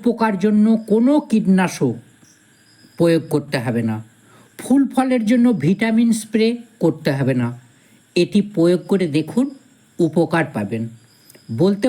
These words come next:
পারেন এটি ভিটামিন প্লাস কীট ছত্রাকনাশক পিজিআর। দশ দিন পর পর গাছে দু মাস স্প্রে করে দেখুন, সম্পূর্ণ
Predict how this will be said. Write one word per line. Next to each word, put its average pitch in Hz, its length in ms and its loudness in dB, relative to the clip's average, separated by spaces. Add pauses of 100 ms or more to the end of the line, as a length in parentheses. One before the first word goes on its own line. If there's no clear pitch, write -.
পারেন 180 240 0 (540)
এটি 175 240 0 (160)
ভিটামিন 214 560 2 (440)
প্লাস 202 460 0 (580)
কীট 294 240 4 (180)
ছত্রাকনাশক 196 1000 0 (460)
পিজিআর। 143 560 0 (1400)
দশ 202 200 0 (200)
দিন 254 140 6 (160)
পর 196 180 2 (140)
পর 151 220 0 (800)
গাছে 175 340 -2 (240)
দু 175 160 4
মাস 226 320 0
স্প্রে - 340 -2
করে 208 260 0
দেখুন, 180 380 -2 (840)
সম্পূর্ণ 220 600 2